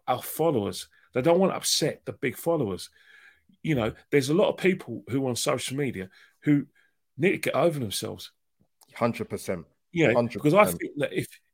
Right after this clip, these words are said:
Speaker 1: if someone's contacts you on social media, answer them. If someone sent you a message,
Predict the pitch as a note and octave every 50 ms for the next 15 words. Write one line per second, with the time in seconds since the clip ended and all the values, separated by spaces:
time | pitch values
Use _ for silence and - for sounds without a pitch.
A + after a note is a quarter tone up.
0 | - E3 D3+ - - - G#3+ A3+ A3+ A3+ G#3+ F#3 - - - - G3 E3 - D3
1 | - - - - B2+ A#2 A2+ - B2+ B2 A2+ - - A#2+ B2+ A2 F#2+ F2+ F2+ _
2 | _ _ _ - D3+ C#3 - - - G2+ F#2 F#2 F2+ _ _ _ _ _ _ _
3 | - C3 - F#3+ F#3+ F3+ D#3 - - - C#3 D3 C3 - - G#2+ F#2+